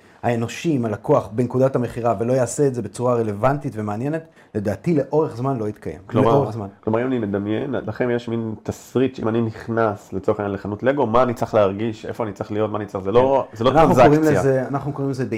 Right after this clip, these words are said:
Speaker 1: immerse experience.
Speaker 2: אוקיי.
Speaker 1: ה-experience חייב להיות כזה שאתה מרגיש.
Speaker 2: תן לי דוגמה קטנה שקורית היום שלא קרתה פעם ב-, בחוויה קמעונאית. פעם הייתי עולה, או אצל מת-, אצל ה-, מה ש-, הסטנדרט שיש היום בשוק.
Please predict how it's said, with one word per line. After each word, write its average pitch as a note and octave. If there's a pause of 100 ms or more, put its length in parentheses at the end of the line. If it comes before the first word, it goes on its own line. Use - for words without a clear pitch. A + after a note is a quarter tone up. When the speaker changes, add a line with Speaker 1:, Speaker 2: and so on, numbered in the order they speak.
Speaker 1:
immerse A2+
experience. F#2
Speaker 2:
אוקיי. G2
Speaker 1:
ה-experience D3+
חייב A#2+
להיות A#2+
כזה A#2
שאתה G#2+
מרגיש. G2+
Speaker 2:
תן A#2
לי A#2+
דוגמה A2
קטנה G2+
שקורית G#2
היום G#2
שלא G2
קרתה G2
פעם F#2+
ב-, F2+
בחוויה F2+
קמעונאית. F2+
פעם A#2+
הייתי A2
עולה, G2+
או F#2+
אצל G2
מת-, F#2+
אצל G2+
ה-, F#2+ (220)
מה G#2+
ש-, -
הסטנדרט G#2+
שיש G2+
היום G2
בשוק. G2